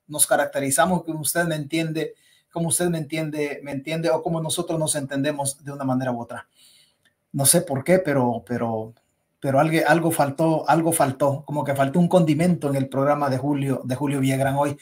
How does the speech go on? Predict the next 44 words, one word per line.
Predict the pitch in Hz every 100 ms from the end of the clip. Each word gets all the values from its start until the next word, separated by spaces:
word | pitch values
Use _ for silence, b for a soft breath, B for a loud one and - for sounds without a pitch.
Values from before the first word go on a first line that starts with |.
| B B B
Yo | 160
lo | 165
estuve | 170 165
escuchando. | - 147 156 139
Georgina, | 135 143 151 175 151 139 143
gracias. | 143 160 147 131
Tere | 151 151
Velázquez, | 147 151 151 - 131
César, | 151 - 127 123
ya | 139 151
pasó | 143 147 156
la | 143
ley | 143 151 147 135 _ _
del | 135 139 131 120
cuarto. | 165 175 - - B B B B B B B _ _ _
Uf, | 190 135 - -
ya | 147 143
pasó | 131 139
la | 127
ley | 123
del | 120 117
cuarto. | 120 - - -
Ah, | -
si | - 151
a |
alguien | 151 139
le | 127
cuesta, | 139 135 131
sinceramente, | 120 131 127 131 131 127
es, | 123 - 135
es | 131 - - -
a | 127
mí, | 147
porque | 143 117 123 120
el | 120 120
niño, | 139 147 135 127 - _ _ -
el | 131
niño | 127 151 127
también | 120 135
se, | 135 120 110
se, | 117 110 104
se | - 123
cansa | 127 139 135 139 127
y | 117 113